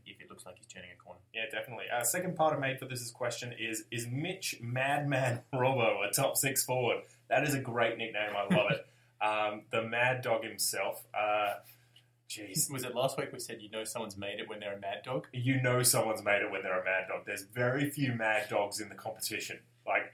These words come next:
Speaker 2: Mitch Robinson is a
Speaker 1: Uh,
Speaker 2: Mad
Speaker 1: I
Speaker 2: Dog.
Speaker 1: Yeah, he is.
Speaker 2: We'll, we'll have to compile a list at some stage of the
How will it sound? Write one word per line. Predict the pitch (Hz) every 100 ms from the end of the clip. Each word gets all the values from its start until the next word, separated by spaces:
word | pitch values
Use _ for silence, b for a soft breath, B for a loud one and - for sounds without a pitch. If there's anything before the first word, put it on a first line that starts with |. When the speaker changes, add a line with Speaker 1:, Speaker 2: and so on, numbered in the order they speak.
| -
Speaker 2:
Mitch | 123 135 151 143
Robinson | 127 120 110 - 110 110
is | 107
a | 101
Speaker 1:
Uh, |
Speaker 2:
Mad | 98 95 92
Speaker 1:
I |
Speaker 2:
Dog. | 90 85 - -
Speaker 1:
Yeah, | 113 98 92
he | 95
is. | 90 - _ -
Speaker 2:
We'll, | 131 135
we'll | 135
have | 185
to | 214
compile | 139 127 131 120 -
a |
list | 104 -
at | -
some | 98 95
stage | 107 101 104
of |
the | 104 101